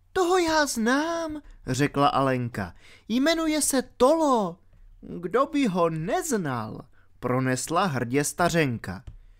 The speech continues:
„A proč jedete obyčejným vlakem?“ otázala se Alenka. „Jak to?“ „Jste přece matka kosmonauta.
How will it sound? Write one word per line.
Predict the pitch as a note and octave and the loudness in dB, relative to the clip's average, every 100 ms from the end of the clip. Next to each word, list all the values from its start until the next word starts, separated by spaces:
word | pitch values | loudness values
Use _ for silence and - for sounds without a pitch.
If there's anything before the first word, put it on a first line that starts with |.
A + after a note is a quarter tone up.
| - - - - - | -20 -20 -20 -20 -2
„A | D#4 | -2
proč | E4 E4 - | 2 0 0
jedete | B3+ A#3+ B3 B3 | 0 0 0 -2
obyčejným | - F#3+ G3+ A3 G#3 G3+ F3+ | 0 -2 0 2 2 2 0
vlakem?“ | A#2 D#3 - D#4+ D4+ A#3+ A#3+ _ - | 0 -2 0 -2 -2 -4 -10 _ -20
otázala | - - G#2+ G#2 G2+ G2+ | -14 -4 -2 -2 -4 -6
se | G2 - | -6 -2
Alenka. | A#2 C#3+ C#3+ B2 G2 E2 - _ _ - | 2 2 2 -4 -8 -12 -18 _ _ -20
„Jak | - E4 B3 - | -8 -4 -4 -4
to?“ | - D#4+ F#4 B3+ - _ _ _ - - | -4 -2 -2 -8 -14 _ _ _ -20 -8
„Jste | C4+ - D#4 | -8 -4 -4
přece | D#4 C4+ - C#4+ C4 - - | -2 -4 -2 -4 -4 -12 -6
matka | A#3 C#4 C#4+ - - A#3+ | 2 4 4 0 -4 -4
kosmonauta. | - G3+ - C4 D#4+ D#4+ C#4 - C4+ A#3+ | -2 -2 -2 -4 -2 -2 -4 -2 -2 -2